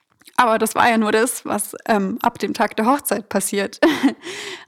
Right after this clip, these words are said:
Also man lernt sich ja vorher kennen, man schreibt es schon, man hat so meistens ein Kennenlerngespräch, ähm, dann dr-, ja, spricht man sich noch mal ab vor der Hochzeit. Da muss davor allerdings der Hochzeitsfotograf erst gefunden werden.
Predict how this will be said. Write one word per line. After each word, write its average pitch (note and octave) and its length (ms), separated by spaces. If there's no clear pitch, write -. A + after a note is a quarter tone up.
Also G#3+ 460
man G#3 220
lernt B3 240
sich - 140
ja G#3+ 80
vorher G3+ 300
kennen, B3 680
man G#3+ 120
schreibt A#3 340
es A#3 100
schon, A3 640
man G#3 160
hat G#3+ 160
so G#3+ 180
meistens A#3+ 440
ein C4 80
Kennenlerngespräch, A#3 1300
ähm, G#3+ 380
dann A3 240
dr-, A3 100
ja, G#3+ 300
spricht - 300
man A3+ 100
sich - 160
noch A#3 160
mal A3+ 140
ab A3 160
vor G#3 140
der G#3 100
Hochzeit. A3 600
Da A#3 120
muss G#3+ 240
davor A#3 640
allerdings G#3+ 440
der A#3+ 100
Hochzeitsfotograf - 580
erst - 220
gefunden C4+ 420
werden. A3 520